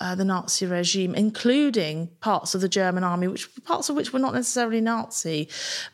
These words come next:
But the other point, the final point I would make, for me, I think this stuff is vital in the fight against Holocaust denial. This is independent, non-Jewish evidence alongside the Jewish testimonies.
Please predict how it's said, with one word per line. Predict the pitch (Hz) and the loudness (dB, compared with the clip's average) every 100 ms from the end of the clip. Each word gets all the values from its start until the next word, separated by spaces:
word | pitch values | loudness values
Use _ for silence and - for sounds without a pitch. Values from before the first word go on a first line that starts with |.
| - | 2
But | 247 | 4
the | 277 | 6
other | 277 359 | 4 4
point, | 381 - 254 | -2 0 0
the | 202 | 0
final | - 277 330 | 0 0 0
point | 311 - 220 | 0 0 2
I | 202 | 2
would | 190 190 | 2 2
make, | 185 165 165 - | 0 2 0 -4
for | - | 2
me, | 247 262 226 156 147 170 - - - | 4 6 4 2 0 -2 -4 -8 4
I | 220 233 | 4 4
think | 233 190 | 2 2
this | 196 | 2
stuff | - 196 180 | 2 2 2
is | 196 | 2
vital | 175 208 214 208 - 190 139 139 156 - - - | 4 4 6 4 2 2 2 0 -2 -6 -6 2
in | 196 | 4
the | 196 | 2
fight | - 208 175 185 | 2 2 2 0
against | 185 156 | -2 -2
Holocaust | - 185 175 175 165 - | 0 0 0 -2 -2 -2
denial. | 165 151 151 135 147 - - - - | -2 0 0 0 -2 -6 -18 -16 2
This | 220 233 | 4 4
is | 214 | 2
independent, | - 247 247 233 220 233 220 202 160 156 160 - - - - - | 4 4 4 0 2 4 4 2 0 0 -2 -4 -6 -16 -4 2
non-Jewish | 226 233 220 220 208 208 | 4 4 4 4 4 2
evidence | 208 185 160 143 156 - - - - - - _ | 2 2 0 0 -2 -2 -2 -4 -8 -20 -20 _
alongside | 220 226 233 233 233 226 220 - 226 202 160 165 | 6 6 6 4 4 4 4 4 4 2 2 0
the | 175 | -2
Jewish | 180 202 180 170 | 0 2 2 2
testimonies. | - 180 - - 165 156 147 151 | -2 0 0 0 -2 -2 0 0